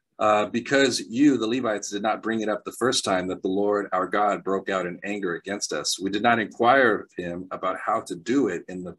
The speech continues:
prescribed way." So the priests and the Levites consecrated themselves in order to bring up the ark of the Lord, the God of Israel. Uh, and so he appoints the people that are supposed to do it. He appoints the leadership,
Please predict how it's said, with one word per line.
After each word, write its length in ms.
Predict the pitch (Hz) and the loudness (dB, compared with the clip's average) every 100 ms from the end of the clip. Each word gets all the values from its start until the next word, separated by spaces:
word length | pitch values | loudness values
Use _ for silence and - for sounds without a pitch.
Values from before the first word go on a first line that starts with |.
| _ | _
prescribed 440 | 90 - 95 87 | -10 -4 -2 -2
way." 300 | 98 104 80 - - _ _ _ 143 _ _ _ _ _ _ - | -4 -4 -6 -10 -20 _ _ _ -20 _ _ _ _ _ _ -2
So 100 | 147 | 4
the 100 | 131 | 4
priests 340 | - 139 135 | 6 4 4
and 60 | 127 | 2
the 60 | 113 | 4
Levites 340 | 107 107 101 | 4 2 -2
consecrated 500 | 104 104 - 101 92 | -6 -6 -4 -4 -4
themselves 440 | 90 87 95 90 | -4 -4 -2 -4
in 80 | 92 | -6
order 180 | 92 90 | -6 -6
to 140 | 95 | -8
bring 240 | 90 92 92 | -8 -8 -8
up 160 | 87 _ _ _ | -10 _ _ _
the 120 | 87 - | -4 -2
ark 260 | 92 95 92 | 0 0 -2
of 80 | 85 | -4
the 80 | |
Lord, 500 | 85 98 95 85 82 - _ - | -2 0 2 0 -6 -12 _ -4
the 60 | |
God 220 | 92 95 87 | 4 4 4
of 100 | 95 | 2
Israel. 500 | 107 92 87 76 - _ _ _ _ _ _ _ _ _ - _ _ - | 0 -2 -6 -8 -14 _ _ _ _ _ _ _ _ _ -20 _ _ -4
Uh, 220 | 104 104 110 | 2 2 4
and 160 | 117 | 2
so 200 | 131 123 | 6 6
he 100 | 123 | 6
appoints 760 | 120 - 135 139 135 - - - _ - | 4 2 2 4 2 -2 -6 -8 _ -6
the 80 | 107 | -6
people 320 | 123 110 120 | -6 -2 2
that 100 | 110 | 2
are 80 | 98 | 2
supposed 460 | 90 - 143 147 - | -2 2 4 4 0
to 100 | 101 | -2
do 240 | 95 92 | -2 -2
it. 220 | 101 110 _ _ _ _ _ | -2 -4 _ _ _ _ _
He 160 | 104 | -2
appoints 460 | 101 - 110 107 - | -2 -2 -2 -2 -2
the 100 | 95 | 0
leadership, 640 | 104 120 123 - 127 113 | 2 2 0 2 0 0